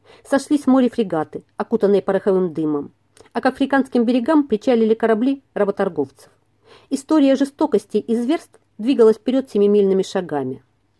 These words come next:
На полях Первой и Второй мировой шли в наступление танки, падали солдаты под пулемётным огнём, вспухали фонтаны бомбардировки, и тысячи лиц, женщины, дети, старики,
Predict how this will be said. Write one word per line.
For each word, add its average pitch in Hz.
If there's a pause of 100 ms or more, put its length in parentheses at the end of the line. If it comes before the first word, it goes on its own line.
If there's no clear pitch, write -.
(320)
На 220
полях 254
Первой 247
и 240
Второй 247
мировой 262 (320)
шли 285
в 240
наступление 240
танки, 151 (260)
падали 254
солдаты 170
под -
пулемётным 180
огнём, 156 (420)
вспухали 294
фонтаны 277
бомбардировки, 202
и -
тысячи 277
лиц, 196 (460)
женщины, 208
дети, 208
старики, 196